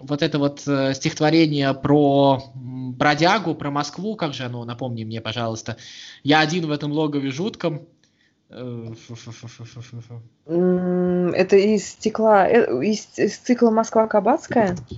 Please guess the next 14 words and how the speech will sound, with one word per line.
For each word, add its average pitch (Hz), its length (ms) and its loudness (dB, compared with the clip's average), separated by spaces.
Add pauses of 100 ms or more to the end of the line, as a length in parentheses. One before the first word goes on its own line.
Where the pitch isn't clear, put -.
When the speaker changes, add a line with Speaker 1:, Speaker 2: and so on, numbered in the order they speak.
(100)
Speaker 1:
Да, 156 240 4
да, 147 100 -2
да, 147 140 -4
да, 143 100 -2
да, 139 140 -4
вот 135 160 -8
это, 139 200 -8
а 131 260 -8
вот 135 280 -12
несмотря 143 460 -10
на 135 80 -12
свою 127 200 -14
кабацкость, - 460 -10 (640)
в-, 131 220 -6